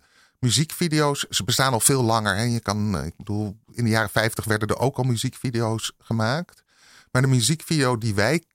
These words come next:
nu kennen als muziekvideo, die komen voort eigenlijk vanuit Europa.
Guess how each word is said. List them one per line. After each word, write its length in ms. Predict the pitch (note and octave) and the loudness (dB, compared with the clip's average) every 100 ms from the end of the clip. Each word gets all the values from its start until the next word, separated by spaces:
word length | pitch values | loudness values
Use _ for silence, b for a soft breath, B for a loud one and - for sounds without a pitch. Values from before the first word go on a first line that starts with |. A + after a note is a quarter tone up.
| - | -4
nu 260 | F#2 G2+ G#2 | 2 2 2
kennen 340 | - A2 A2 | 0 2 2
als 200 | - F#2+ | 0 -4
muziekvideo, 760 | - F2 B2 - D3+ D3 D3 C#3 | -4 -4 -6 -6 -6 -2 0 0
die 100 | C3+ | -2
komen 300 | - G#2+ F#2+ | -2 0 -2
voort 480 | - D3 D3 B2 - | -2 -2 0 -2 -8
eigenlijk 480 | - C3 F3+ - - | -4 -2 -2 -4 -8
vanuit 300 | - D2+ G2 | -6 -6 -6
Europa. 640 | G#2 G2+ A#2+ D#3 D#3+ F3 | -6 -4 -2 -2 -2 -4